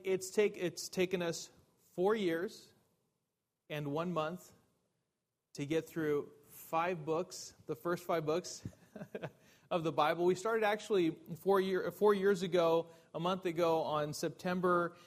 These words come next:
tenth or ninth, two thousand fourteen, and so on Wednesday nights to go through our study. If you can believe that we've already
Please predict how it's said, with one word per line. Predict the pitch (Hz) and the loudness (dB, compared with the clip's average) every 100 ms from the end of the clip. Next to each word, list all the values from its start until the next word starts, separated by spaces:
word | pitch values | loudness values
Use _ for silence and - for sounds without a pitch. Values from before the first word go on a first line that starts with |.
| - _ | -20 _
tenth | - 196 170 | -4 -2 2
or | 165 160 | 4 4
ninth, | 160 190 214 208 - | 4 2 0 -4 -10
two | - 202 | -6 -2
thousand | 190 180 170 170 | 2 2 0 -4
fourteen, | 170 160 - 196 185 | -4 -4 -4 -4 -2
and | 151 165 156 | -4 -6 -6
so | - 156 147 | -2 0 0
on | 151 151 | -2 -4
Wednesday | 156 160 160 | -4 -4 -4
nights | 151 165 | -4 -4
to | - | -4
go | 143 151 | -2 -2
through | 165 | 0
our | 143 | -2
study. | 143 - 156 180 208 - _ _ | -2 -2 0 0 -4 -14 _ _
If | - 139 | -8 -6
you | 160 | -4
can | 151 | -2
believe | 151 165 | 0 0
that | 147 135 | -2 -2
we've | 135 139 | -2 0
already | 143 139 127 | 0 -2 -6